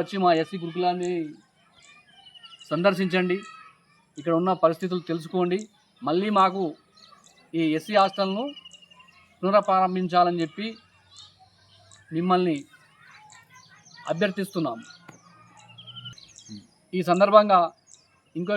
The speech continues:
విషయం కూడా నేను జ్ఞాపకం తెచ్చుకుంటున్నా. ఇదే హాస్టల్లో, ఇదే ఎస్సీ గురుకులంలో నేను ఐదో తరగతి నుండి పదవ తరగతి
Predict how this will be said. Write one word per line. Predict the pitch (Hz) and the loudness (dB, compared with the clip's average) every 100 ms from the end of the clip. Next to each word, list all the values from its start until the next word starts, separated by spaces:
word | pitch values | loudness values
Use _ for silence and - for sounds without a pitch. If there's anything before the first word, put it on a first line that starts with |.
| 202 | -4
విషయం | 202 190 | -4 -2
కూడా | 190 190 | -2 0
నేను | 185 180 160 151 - - - - _ - - - - - _ _ - - - - - _ _ - | -2 -2 -4 -8 -18 -20 -20 -20 _ -20 -20 -20 -20 -20 _ _ -20 -20 -20 -20 -20 _ _ -14
జ్ఞాపకం | 143 156 - 196 | -2 -2 0 -2
తెచ్చుకుంటున్నా. | 175 - 180 175 185 240 _ _ _ _ - - _ _ _ - 160 | -2 -6 -6 -4 -4 -6 _ _ _ _ -20 -20 _ _ _ -12 -2
ఇదే | 202 208 | 4 4
హాస్టల్లో, | 196 208 202 196 170 | 4 0 -2 0 -2
ఇదే | 190 190 | -2 -4
ఎస్సీ | 208 175 | -6 -8
గురుకులంలో | 175 190 185 185 226 233 - - - - - - - - - - - - - 156 | -4 -2 -2 -2 -4 -8 -20 -20 -20 -20 -20 -20 -20 -20 -20 -20 -20 -20 -14 -2
నేను | 175 190 175 139 - | 0 2 0 -2 -2
ఐదో | 175 196 | -2 0
తరగతి | 202 190 196 | 0 0 -2
నుండి | 190 185 | -2 2
పదవ | 165 170 | 4 2
తరగతి | 185 180 190 175 | 0 -4 -6 -4